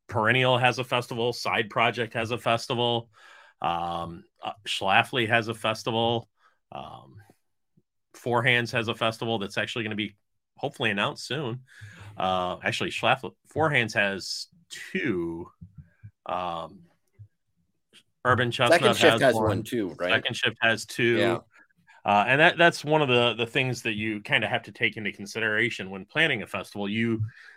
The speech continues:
Speaker 1: don't wanna oversaturate the market, and each one of those brings kind of their own unique, uh, friends and, you know, beers to, to the region that either we don't have or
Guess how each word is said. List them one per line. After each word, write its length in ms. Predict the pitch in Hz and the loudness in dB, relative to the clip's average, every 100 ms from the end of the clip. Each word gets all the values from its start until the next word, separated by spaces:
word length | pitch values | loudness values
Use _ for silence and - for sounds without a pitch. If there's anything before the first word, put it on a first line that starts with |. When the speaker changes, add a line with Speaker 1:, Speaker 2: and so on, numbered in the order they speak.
| - 104 | -18 -2
Speaker 1:
don't 240 | 147 151 | 0 2
wanna 200 | 135 120 | 0 0
oversaturate 760 | 101 110 107 - 101 98 95 90 | 0 0 -2 0 0 0 -6 -6
the 60 | |
market, 460 | 85 92 92 - 87 98 | -8 -6 -6 -8 -10 -6
and 340 | 92 85 85 _ - | -6 -8 -12 _ 0
each 200 | 175 151 | 2 4
one 140 | 156 | 4
of 80 | 147 | 4
those 240 | 131 123 - | 4 2 0
brings 320 | 117 113 110 | -4 -4 -4
kind 160 | 123 | -4
of 60 | 110 | -2
their 160 | 107 104 | 0 -2
own 160 | 110 | -2
unique, 420 | 107 107 107 104 | -2 -2 -4 -4
uh, 320 | 107 101 98 95 _ _ _ _ _ | 0 0 0 -4 _ _ _ _ _
friends 520 | - - 135 135 123 110 | -8 2 2 2 0 0
and, 460 | 110 104 104 101 101 _ - | 0 0 0 -2 -4 _ -12
you 100 | 98 | -8
know, 260 | 90 90 85 _ _ _ _ _ _ _ 95 | -6 -6 -8 _ _ _ _ _ _ _ -10
beers 540 | - 131 131 120 113 - | 0 2 4 4 0 -4
to, 420 | 117 110 104 101 - - | -4 -2 -2 -6 -10 -10
to 100 | 123 | -6
the 240 | 101 95 - | -4 -4 -4
region 480 | 127 127 113 104 104 | 0 0 0 -2 -2
that 240 | 98 95 - - - - - - - - - | -2 -2 -6 -18 -20 -20 -20 -20 -20 -20 -2
either 180 | 110 107 | 0 2
we 80 | 104 | 2
don't 200 | 120 - | 0 2
have 420 | 110 110 113 101 | 4 4 2 0
or 420 | 95 95 95 92 | -2 -2 -2 -6